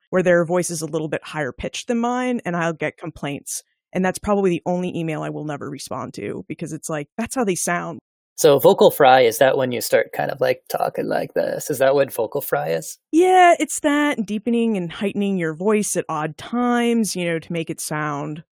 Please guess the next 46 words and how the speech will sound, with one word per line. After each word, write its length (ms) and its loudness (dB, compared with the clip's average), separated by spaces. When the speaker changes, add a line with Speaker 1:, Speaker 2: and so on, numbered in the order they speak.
Speaker 1:
a 40 -2
little 520 -2
different. 600 -6
Some 240 0
listeners 380 -2
have 120 -6
said 380 -4
that, 300 -4
I, 180 0
I've 80 2
never 200 0
been 100 4
accused 420 -2
of 80 -4
vocal 240 0
fry 260 -2
'cause 140 -12
I 80 0
don't 260 -2
do 180 -4
it, 160 -8
but 160 -2
I 80 6
inflect 480 -2
a 60 -4
lot. 340 -10
And 120 0
they're 140 4
like, 320 2
"Yeah, 300 0
you 180 2
know, 560 4
you 340 -2
sound 300 -2
a 60 -2
little 280 4
odd." 260 2
And 100 0
I'm 60 0
like, 160 -2
"Well, 500 -4
you 160 0
know, 480 -2
that's 220 -4
just 200 -6
me." 300 -2